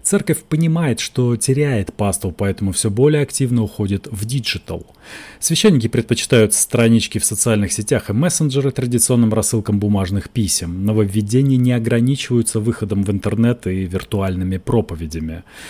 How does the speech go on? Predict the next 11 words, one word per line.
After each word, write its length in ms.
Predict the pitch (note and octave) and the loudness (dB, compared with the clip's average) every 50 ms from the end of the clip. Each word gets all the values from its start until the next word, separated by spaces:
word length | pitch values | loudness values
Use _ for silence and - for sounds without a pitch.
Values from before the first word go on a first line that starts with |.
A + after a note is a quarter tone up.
| - - - | -18 -20 -18
В 60 | - | -4
прошлом 320 | - A#2+ A2 - - A#2 | -2 -2 -2 0 0 -2
году 240 | G2 G#2+ A2 B2+ G3 | 0 0 2 2 2
Ватикан 400 | F#3 D#3+ C3 - - - B2+ B2+ | 2 2 0 0 0 0 2 2
объявил 380 | B2+ A2+ G#2+ G#2+ G#2 B2 B2 A#2+ | 2 2 0 0 0 2 2 2
о 60 | G#2 | 0
выпуске 460 | G2 A#2+ C3 - B2+ A#2 - - - | 0 -2 -2 -2 -2 -4 -2 -4 -4
довольно 540 | A#2 A#2 A#2 B2+ A#2+ A#2 B2+ B2 A#2+ B2+ C3 | -4 -2 0 0 2 4 2 4 4 2 2
стильного 540 | B2+ - - - E3 D#3 A#2+ A#2+ A#2+ A2+ A#2 | 0 -2 -2 0 0 2 4 4 4 2 0
портативного 720 | A2+ - A#2 - - A#2+ A2+ - - A#2 A2 A2 G#2+ A#2 | 0 -2 -6 -2 0 -2 0 2 0 2 2 2 2 2
гаджета – 600 | A#2 A#2 C3 C#3 G#2+ F2+ E2+ F2 - - E2 E2 | 2 2 2 2 2 2 0 -4 -8 -10 -12 -12